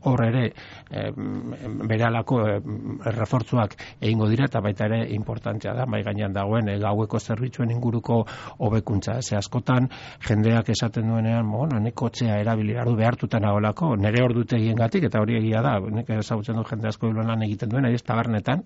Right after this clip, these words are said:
eta bada ordu bat, ezin duela garraio publikoa erabili, eta kotxea ekarri behar du, ezin duela kotxera bueltatu, ez, horrelako kasuistika oso zabala da, eta gaueko zerbitzuak indartzea izango litzateke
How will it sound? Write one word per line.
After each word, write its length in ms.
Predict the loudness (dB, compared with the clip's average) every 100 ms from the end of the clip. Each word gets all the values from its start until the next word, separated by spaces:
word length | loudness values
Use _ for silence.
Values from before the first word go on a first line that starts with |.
| -6
eta 220 | -4 -2
bada 260 | 0 0 0
ordu 220 | -2 -2
bat, 160 | -4 -6 -10
ezin 320 | -8 -2 -2
duela 300 | 2 2 2
garraio 320 | 2 2 0 0
publikoa 380 | 0 2 2
erabili, 300 | 2 2 2 0
eta 140 | -2
kotxea 280 | -2 -2 -2
ekarri 240 | 0 -2
behar 160 | 0 2
du, 120 | 2 0 -8 -6
ezin 200 | 0 2
duela 160 | 2 0
kotxera 360 | -2 -4 -4 -6 -10
bueltatu, 400 | -6 -4 -6 -6
ez, 100 | -6
horrelako 380 | -2 -2 -2 -4 -2
kasuistika 840 | -2 0 -4 -4 -4 -4 -4 -4 -6 -14 -16 -6
oso 200 | -4 -2
zabala 400 | 0 2 2 2
da, 180 | 2 0 -6 -8 -2
eta 200 | 0 2
gaueko 360 | 2 0 -2
zerbitzuak 480 | -2 -2 -2 -2 0
indartzea 460 | 0 -2 0 0 0
izango 280 | 0 0 -2
litzateke 540 | -2 -2 -2 0